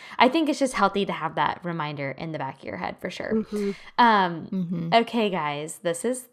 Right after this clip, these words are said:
Speaker 1: like, the most fun part of the show, and I would love to pick your brains about all the things that both of you are loving right now. Is there something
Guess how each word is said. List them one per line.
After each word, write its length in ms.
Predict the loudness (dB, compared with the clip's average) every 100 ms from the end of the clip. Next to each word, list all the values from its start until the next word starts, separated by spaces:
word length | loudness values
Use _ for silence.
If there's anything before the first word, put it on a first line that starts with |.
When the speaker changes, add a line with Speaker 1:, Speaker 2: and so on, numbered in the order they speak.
| -4
Speaker 1:
like, 260 | -2 -2
the 60 | -2
most 320 | 0 -2 -2
fun 220 | -4 -4
part 220 | -2 -2
of 60 | 0
the 100 | 0
show, 340 | -2 -2 -2 -2
and 160 | -2
I 160 | -2 -2
would 200 | -2 0
love 160 | -2 -2
to 80 |
pick 200 | -6 -4
your 60 | -2
brains 320 | -2 -2 -2
about 260 | 0 0 0
all 240 | 2 4 4
the 160 | 2
things 460 | 2 0 -2 -4 -2
that 180 | -2 -2
both 220 | -2 -2
of 100 | -2
you 120 | 0
are 80 | 4
loving 260 | 6 6 4
right 200 | 0 0
now. 280 | 2 2 2
Is 200 | 0 0
there 120 | -2
something 580 | 0 -2 0 -2 -2